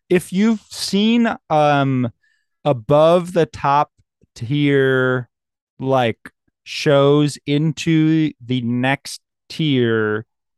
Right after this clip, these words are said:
of Netflix content, then you will have seen these actors on the up and coming, um, because they've, I've seen them. I'm speaking for myself, but they're all really good. Um,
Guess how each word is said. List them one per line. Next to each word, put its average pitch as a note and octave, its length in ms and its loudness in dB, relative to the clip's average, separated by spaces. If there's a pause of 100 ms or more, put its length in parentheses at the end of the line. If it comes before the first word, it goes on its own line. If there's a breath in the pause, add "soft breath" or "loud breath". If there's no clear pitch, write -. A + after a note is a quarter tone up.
(140)
of A2+ 200 -4
Netflix B2+ 680 -6
content, G2 800 -8 (840)
then C#3+ 600 0
you C3+ 220 -2
will D3 200 2
have D3+ 240 -2
seen C#3+ 220 -4
these A#2 180 -2
actors G#2 640 -4
on A2+ 260 0
the A#2 140 -2
up G#2+ 160 -6
and G#2+ 120 -8
coming, C#2 460 -10 (640)
um, A2 680 -2
because G#2+ 600 -4
they've, G#2 260 -4
I've G#2 160 -6
seen A2 260 -6
them. F2+ 340 -6 (440)
I'm G2 300 -8
speaking - 640 -10
for A2 160 -6
myself, F#2 540 -8 (400 soft breath)
but C3 100 -2
they're C3+ 220 0
all D3+ 280 2
really B2+ 280 2
good. F#2 440 -4 (540)
Um, A2+ 800 -2